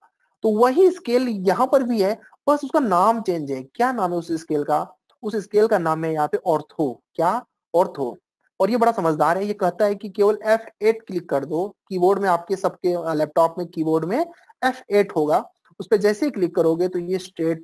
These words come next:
हो जाएगा, तुरंत क्या हो जाएगा? ortho on हो जाएगा। ये कुछ इस तरीके से है कि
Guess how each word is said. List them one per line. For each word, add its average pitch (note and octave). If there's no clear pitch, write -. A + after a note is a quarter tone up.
हो C#3+
जाएगा, C#3
तुरंत G3
क्या E3+
हो C#3+
जाएगा? D3
ortho D#3+
on D3
हो B2+
जाएगा। B2+
ये E3
कुछ F3+
इस G#3+
तरीके A3
से A3
है C4
कि A3